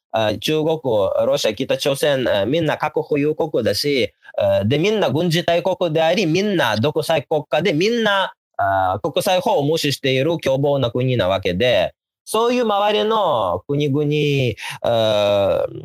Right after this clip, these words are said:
がいる中でもちろん核シェアリングの議論はして、で、私は最終的にその体制は何らかの形で必要です。もちろんその中で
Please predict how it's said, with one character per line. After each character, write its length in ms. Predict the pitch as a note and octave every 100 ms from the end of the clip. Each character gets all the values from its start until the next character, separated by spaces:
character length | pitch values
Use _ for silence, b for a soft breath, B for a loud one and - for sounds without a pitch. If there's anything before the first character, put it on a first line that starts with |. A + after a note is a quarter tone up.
| - -
が 200 | C#3+ B2
い 240 | B2+ C#3
る 100 | F3+
中 240 | A3 A3 A#3+
で 120 | B3+
も 120 | D3+
ち 100 | D3+
ろ 120 | E3+
ん 120 | D#3+ C#3+
核 220 | B2 B2
シ 120 | C#3+
ェ 80 | C3+
ア 40 |
リ 80 | C3+
ン 100 | C3+
グ 60 | C#3 A#2+ A2+ F2 A2
の 140 | C#3 E3
議 120 | F3
論 220 | G#3 A3+
は 240 | B3 F#3+
し 140 | A#2 -
て、 360 | A3 A3+ G#3 - _
で、 180 | E3+ F#3+
私 380 | F3+ A3 B3 D4+
は 100 | C4+
最 240 | G3 F#3
終 160 | G3+ F#3
的 200 | G3 A#3+
に 140 | A#3+
そ 80 | -
の 140 | F3+
体 160 | - G3+
制 160 | B3 A#3+
は 100 | F#3
何 140 | F#3+
ら 140 | G#3+
か 80 | A#3
の 120 | E3+
形 320 | D3 C#3 C3+ A2
で 80 |
必 300 | G#2 - -
要 160 | G2+ F2+
で 120 | -
す。 120 | - - _ -
も 100 | F3+
ち 100 | B3
ろ 60 |
ん 40 | B3
そ 100 | A#3
の 80 | G#3+
中 240 | A3 A3
で 200 | A3+ C4+